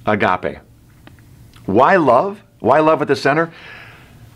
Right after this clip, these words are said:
John tells us because this love,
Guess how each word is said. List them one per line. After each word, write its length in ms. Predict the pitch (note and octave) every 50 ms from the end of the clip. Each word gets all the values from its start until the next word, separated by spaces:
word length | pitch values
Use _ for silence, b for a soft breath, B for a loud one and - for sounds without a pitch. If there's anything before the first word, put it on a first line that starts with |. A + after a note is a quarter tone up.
| B -
John 400 | - G#2+ B2 D#3+ E3 F3+ F#3 F3
tells 360 | - - B2 A2 A2+ A2+ G#2
us 140 | B2 A#2 -
because 800 | - - C3 B2 - - - - G3+ F3+ C3 A2+ A2 G#2+ G#2+ - - _ -
this 440 | G#2 G#2+ A#2+ C3+ C3 C3 - - - - _ - -
love, 640 | - G#2+ A2 A#2+ D3+ D#3+ C#3 G#2 F2+ G2+ A2+ A2+